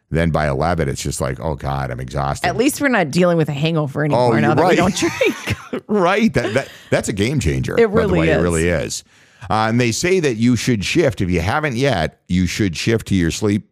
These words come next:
Speaker 1: school sleep schedule right now.
Speaker 2: Yeah, I just was thinking that the other day. Like, we're gonna have to start being a little bit more intentional.
Speaker 1: Well, I think you, they are, though. They're in bed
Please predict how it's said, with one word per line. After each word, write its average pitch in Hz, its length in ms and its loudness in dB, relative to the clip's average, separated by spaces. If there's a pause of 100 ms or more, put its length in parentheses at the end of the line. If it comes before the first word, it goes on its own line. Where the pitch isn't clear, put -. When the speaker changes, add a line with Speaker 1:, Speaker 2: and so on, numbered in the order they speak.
(120)
Speaker 1:
school 139 360 0
sleep 113 300 -2
schedule 85 600 -2
right 90 400 0
now. 76 360 0
Speaker 2:
Yeah, 170 300 2
I 165 160 0
just 165 500 -2
was 165 100 0
thinking 147 340 -4
that 135 180 -2
the 143 80 -4
other 139 180 -4
day. 135 220 -2
Like, 135 220 -8
we're 147 100 0
gonna 147 160 -2
have 139 240 -4
to 143 100 -6
start 143 420 -4 (800)
being 240 280 4
a 214 60 4
little 202 240 4
bit 185 160 2
more 160 200 2
intentional. 147 720 -2 (180)
Speaker 1:
Well, 285 120 4
I - 60 -2
think 381 240 -4
you, 311 200 4
they 247 180 2
are, 359 220 0
though. 151 140 4
They're 294 200 2
in 240 140 4
bed 85 320 0